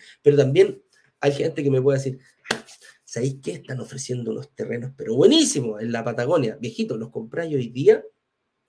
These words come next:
y, y de aquí, no sé, treinta, cuarenta años más, esta cuestión va a ser una mina de oro". Y la respuesta puede ser que sí, a lo mejor tengas razón. Pero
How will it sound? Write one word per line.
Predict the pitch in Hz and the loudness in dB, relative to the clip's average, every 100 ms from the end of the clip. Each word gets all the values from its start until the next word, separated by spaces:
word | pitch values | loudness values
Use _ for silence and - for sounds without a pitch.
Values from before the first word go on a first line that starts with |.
| _ _ _ | _ _ _
y, | 120 113 110 107 95 _ - _ 139 | -6 -2 -2 -4 -8 _ -20 _ -4
y | 123 | -2
de | |
aquí, | 117 113 175 | -2 -4 -2
no | 160 | 2
sé, | 196 160 - - _ | 4 2 0 -10 _
treinta, | - 185 143 127 | -2 -2 -2 -4
cuarenta | 117 135 185 180 185 | 0 2 2 0 -2
años | 180 165 | -2 0
más, | 202 214 - | 4 4 2
esta | 165 - 123 | -6 -8 -12
cuestión | - 165 165 | -10 -8 -8
va | 117 | -8
a | |
ser | 127 165 | -6 -6
una | 170 120 | -4 -4
mina | 135 143 | -2 -2
de | 110 | -4
oro". | 95 - - _ _ _ _ _ _ - | -8 -14 -18 _ _ _ _ _ _ -4
Y | |
la | 165 | -2
respuesta | 175 240 254 | -2 -4 -2
puede | 247 240 | -2 -4
ser | 240 226 | -6 -8
que | 202 | -8
sí, | 190 294 330 - - | -6 -6 -8 -12 -8
a | 156 | -6
lo | 160 | -4
mejor | 160 220 214 - | 0 0 0 -2
tengas | - 220 214 | 0 2 0
razón. | 151 135 247 254 135 _ _ _ _ _ _ _ _ _ _ _ | -6 -8 -6 -6 -8 _ _ _ _ _ _ _ _ _ _ _
Pero | - 156 151 147 143 139 139 135 131 127 117 | -2 2 8 10 8 8 4 2 0 -2 -4